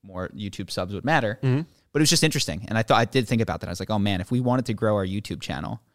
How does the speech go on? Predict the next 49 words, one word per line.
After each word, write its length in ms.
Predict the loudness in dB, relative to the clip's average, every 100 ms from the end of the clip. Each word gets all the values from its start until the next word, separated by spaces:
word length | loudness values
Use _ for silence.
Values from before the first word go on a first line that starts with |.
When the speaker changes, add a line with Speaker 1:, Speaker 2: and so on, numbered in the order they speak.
| _ _ _
Speaker 1:
we 180 | -8 -6
could 440 | 0 2 2 0 -8 _ _
do 160 | -2 -2
it 80 | 0
the 60 |
Will 140 | -2 -2
Smith 240 | -4 -8
way, 200 | -10 -14 -16
which 180 | -14 -8
is 300 | -8 -8 -14 _ _ _ _ _
focus 420 | -6 -4 -4 -4
way 100 | -2
more 160 | -2 -2
on 80 |
promotion 480 | -4 -4 -4 -6 -14 -16
<laughs> 80 | -12
and 420 | -12 -6 -4 -2
just, 200 | -4 -6
and 100 | -8
just 160 | -8 -4
be 120 | -4
that 160 | -4 -4
guy." 280 | -6 -6 -12 _ _ _ _ -18 -18 -20 _ 0
Uh, 240 | 4 4 4
another 360 | 4 4 4
thing 200 | 0 -2
that 100 | 0
he 40 | 0
said, 240 | 2 2
which 100 | 2
I 60 | -2
thought 160 | 0
was 120 | -2 -2
fascinating, 560 | 0 0 -2 -2 -2
one 140 | -4 -4
of, 100 | -6
some 160 | -6
of 60 | -6
the 60 | -4
better 260 | -2 -2
advice 320 | -2 -2 -4
that 80 | -4
he 20 |
got 120 | -4 -4
in 60 |
his 120 | -4
career 300 | -8 -4 -4
came 180 | -4 -6
from 100 | -8